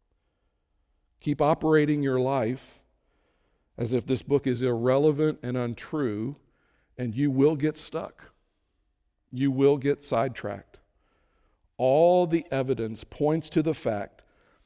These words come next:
that this book is legitimate, that this book is true, that it is credible, and that it can be trusted. Now, I gave you the historical evidence, I gave you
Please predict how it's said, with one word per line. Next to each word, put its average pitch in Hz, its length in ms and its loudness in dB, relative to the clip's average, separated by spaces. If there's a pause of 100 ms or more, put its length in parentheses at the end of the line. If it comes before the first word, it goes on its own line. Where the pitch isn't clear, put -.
(140)
that 123 200 -2
this 135 180 0
book 131 260 -2
is 120 220 -2
legitimate, 127 580 -2 (920)
that 120 140 -4
this 127 160 -2
book 123 220 0
is 117 160 -4
true, 165 600 0 (720)
that 117 120 -4
it 123 140 2
is 120 160 -4
credible, 165 800 0 (500)
and 127 140 -2
that 127 140 4
it 151 160 2
can 139 260 -2
be 131 120 -2
trusted. - 680 -8 (720)
Now, 147 100 2
I 160 120 4
gave 180 340 4
you 143 380 0 (760)
the 131 80 -2
historical 147 680 2
evidence, 123 420 0
I 117 80 -2
gave 127 300 2
you 123 320 -4